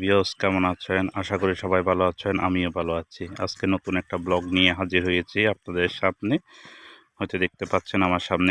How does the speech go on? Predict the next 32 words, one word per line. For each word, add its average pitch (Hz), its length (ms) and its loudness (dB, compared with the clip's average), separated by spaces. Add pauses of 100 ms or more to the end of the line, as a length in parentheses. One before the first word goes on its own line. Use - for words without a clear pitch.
একটা - 240 -2 (480)
গরু, 90 200 -2 (680)
দেখেন 87 260 -4 (160)
লাল 90 180 6
রঙের 90 300 -6
একটি - 160 -4 (100)
গরু। 98 180 0 (720)
এটা 90 180 -6 (100)
হচ্ছে - 260 -10 (140)
যে 123 80 4 (340)
আমার 87 220 -2
বাবা 85 240 2
মৃত্যুর 90 400 -6
আগে 113 180 2 (540)
তার 92 220 0
নাতিকে 87 400 -4
দিয়ে 87 200 -4
গিয়েছিল, 87 360 -2 (500)
সেই 98 220 -2
গরুটাকে - 480 -8
আমি 87 200 -2
এখন 87 120 -8 (100)
দেখভাল 85 280 -4 (100)
করছি। - 260 -16 (600)
হয়তো 104 280 0
আমার 90 220 2
ইচ্ছা - 180 -2 (160)
ছিল 107 160 0 (440)
একটা - 240 -2
ফার্ম 90 200 2 (100)
দেওয়ার 87 220 2 (100)
জন্য 98 200 0